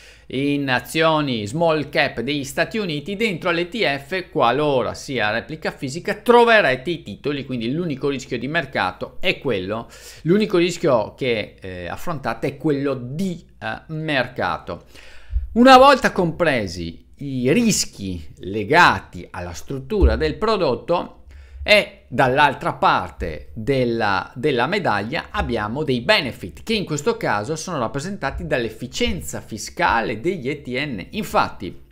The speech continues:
le plusvalenze ottenute con un E T N, quindi immaginate adesso, anziché di comprare un Bitcoin, comprate un, eh, un Bitcoin attraverso, eh, l'esposizione con un E T N e magari con la prossima bull run Bitcoin va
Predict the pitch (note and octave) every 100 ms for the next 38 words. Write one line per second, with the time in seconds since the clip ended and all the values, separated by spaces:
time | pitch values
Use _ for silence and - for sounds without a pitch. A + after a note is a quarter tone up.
0 | - C3 G3+ C4+ - A3 G3+ G3 A3+ A#3
1 | G#3 A#2 - A2+ A#2 A#2 D3 D#3+ G#3 -
2 | A#2 D3+ E3+ D#3+ C3+ D#3 - F#3+ C#3+ G2
3 | G#2 D#3+ - - - - - - - C#3+
4 | B2+ B2+ C3 D3 C#3+ B2 - F2 - A2+
5 | C3 A2+ - F#2+ - A2+ F3+ F#3+ F3+ F3
6 | E3+ D#3+ - C3+ G2+ F2 C3 C#3 C3 G#2
7 | - E2 - A2+ G2+ C2+ - - - G2+
8 | F#2 F2 E2 E2 G#2 A#2 - E3+ B2+ A2
9 | C#3 C#3+ C3 - G2 E2+ - G#2 F#2 F#2
10 | G2+ - D3 C#3 F3 C#3 G#2 C3+ A#2+ B2
11 | C3+ C#3 E3+ C#3 F#2+ F2+ - F#3 F3+ F3+
12 | F3 F3+ D#3+ B2 G2+ F#2+ A#2+ A#2 C#3+ C#3+
13 | D#3 C3 C3 B2+ A#2+ G#2+ E2 F#2+ A#2+ -
14 | C3 G#2+ F#2+ G#2+ F2